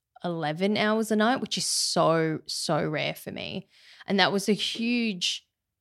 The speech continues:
indicator that that's what my body,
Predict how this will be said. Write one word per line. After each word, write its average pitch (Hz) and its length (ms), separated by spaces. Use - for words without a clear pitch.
indicator 156 1040
that 165 680
that's - 300
what 165 340
my 170 220
body, 151 640